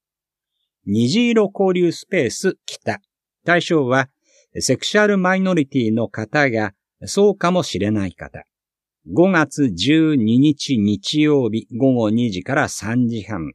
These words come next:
一時四十分会場です。内容です。セクシャルマイノリティ限定の交流会を開催します。今回のテーマは、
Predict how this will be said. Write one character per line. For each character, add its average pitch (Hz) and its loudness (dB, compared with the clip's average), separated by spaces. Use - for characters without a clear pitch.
一 127 -4
時 151 0
四 170 2
十 196 -2
分 143 -2
会 92 -4
場 82 -8
で 80 -12
す。 - -12
内 147 2
容 143 0
で 123 -2
す。 - -10
セ 135 0
ク - -10
シ 214 0
ャ 220 4
ル 214 2
マ 202 0
イ 202 0
ノ 202 0
リ 185 0
テ - -2
ィ 90 0
限 165 2
定 190 0
の 170 0
交 196 -2
流 202 0
会 127 0
を 170 0
開 143 -2
催 123 -2
し - -6
ま - -2
す。 - -16
今 185 0
回 143 2
の 127 2
テ 143 2
ー - 0
マ 98 -2
は、 104 -2